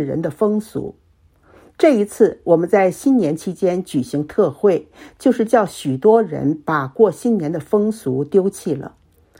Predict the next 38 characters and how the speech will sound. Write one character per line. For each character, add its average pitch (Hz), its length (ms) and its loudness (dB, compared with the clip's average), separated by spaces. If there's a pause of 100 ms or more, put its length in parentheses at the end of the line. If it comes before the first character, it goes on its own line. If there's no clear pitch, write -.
(300)
这 233 160 6
实 - 220 -4
在 170 180 0
不 - 160 -8
错。 - 380 -8 (640)
还 170 220 -2
有， 165 240 0 (280)
过 262 240 6
生 285 280 2
日 269 100 6
怎 180 180 0
么 139 120 -6
样？ 180 280 -2 (300)
那 214 180 -2
是 - 420 -6
今 233 260 -2
世 240 220 -2
的 156 100 -2
潮 143 320 -2
流。 156 460 -2 (480)
我 156 160 2
要 160 160 0
问， 165 300 -2 (460)
你 202 120 0
在 254 160 4
那 262 220 2
里 160 200 0
唱 202 240 -4
生 254 240 0
日 240 120 4
快 226 200 -2
乐 208 140 2
歌 240 220 2
的 233 100 -4
时 143 240 -6
候， 160 400 -6 (300)
能 190 260 4
说 233 480 2